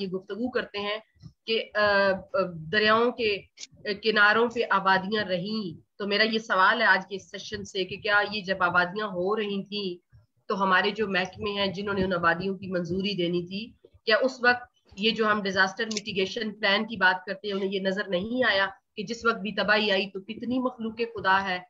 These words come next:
इस जमीन पे रहने वाले, हमारे पाकिस्तान में बसने वाले, अ, जो इंसान है वो अपनी जिंदगियों से हाथ धो बैठेंगे?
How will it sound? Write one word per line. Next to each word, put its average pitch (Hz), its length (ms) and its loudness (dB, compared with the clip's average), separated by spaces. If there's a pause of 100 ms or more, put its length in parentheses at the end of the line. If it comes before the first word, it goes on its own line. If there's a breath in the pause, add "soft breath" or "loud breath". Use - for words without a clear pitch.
(280)
इस - 160 -12
जमीन 208 320 0
पे 202 120 0
रहने 202 280 2
वाले, 185 260 2
हमारे 185 320 0
पाकिस्तान 190 560 -2
में 185 140 -4
बसने 180 300 -4
वाले, 175 320 0 (560)
अ, 190 340 4
जो 196 200 -2
इंसान 202 560 2
है 196 100 2
वो 190 240 0
अपनी 190 300 -4
जिंदगियों 185 400 -2
से 196 140 -8
हाथ 180 220 2
धो 175 200 -4
बैठेंगे? 170 520 -2